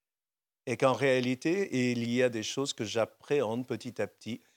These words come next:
et qui me rem-, m'amènent dans une liberté et qui me font changer ma façon de penser. Il y a aussi le fait de ne pas être dans la joie quand on donne, quand on est, reste sur cette pensée que,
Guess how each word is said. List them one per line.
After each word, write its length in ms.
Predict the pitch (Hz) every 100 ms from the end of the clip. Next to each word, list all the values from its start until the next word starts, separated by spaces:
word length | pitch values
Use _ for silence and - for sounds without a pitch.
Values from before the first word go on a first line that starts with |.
| _ _ -
et 120 | 110
qui 140 | -
me 160 | 117 117
rem-, 500 | 107 123 120 117 120
m'amènent 460 | 110 110 120 160 156
dans 140 | 113
une 180 | - 110
liberté 560 | 110 110 107 - 113 - _ _ _
et 60 | 117
qui 120 | 120
me 140 | 123 120
font 180 | -
changer 400 | 120 - 135 127
ma 140 | 151 107
façon 360 | - 104 -
de 120 | 104 95
penser. 480 | 95 95 - 64 - _ _ _ _ _ _ _ _ _ - _ _
Il 120 | 131
y 80 | 147
a 60 | 170
aussi 640 | 160 - - 196 196 165
le 180 | 131 135
fait 380 | - 160 175 175
de 520 | 117 139 139 127 123
ne 160 | 117 123
pas 220 | - 196
être 80 | 151
dans 120 | 127
la 140 | 127
joie 220 | 117 147 147
quand 200 | 123 -
on 140 | 113
donne, 500 | 113 139 151 135 101 - _ _
quand 220 | - 135 139
on 220 | 143 143
est, 480 | 151 156 139 127 123
reste 420 | 110 160 - 135
sur 220 | - 131
cette 100 | -
pensée 400 | 131 127 - 156
que, 300 | - 139 135